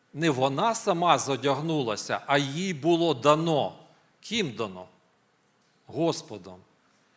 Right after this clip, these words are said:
Чому дано? Бо Він її любить і Він за неї заплатив.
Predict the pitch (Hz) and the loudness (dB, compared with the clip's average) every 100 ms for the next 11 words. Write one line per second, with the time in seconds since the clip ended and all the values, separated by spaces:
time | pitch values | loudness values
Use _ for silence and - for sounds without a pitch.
0 | _ _ _ _ _ - - 185 185 202 | _ _ _ _ _ -8 -2 0 2 2
1 | 147 123 101 95 135 147 147 190 170 160 | 2 -2 -6 -4 -4 -4 -4 -2 -2 -2
2 | 165 160 214 156 139 - 135 127 151 120 | -2 -2 -6 -4 -8 -6 -6 -4 -6 -4
3 | 131 127 131 113 95 95 117 - 123 - | -6 -6 -6 -6 -6 -4 -6 -6 -14 -12
4 | 131 90 | -14 -14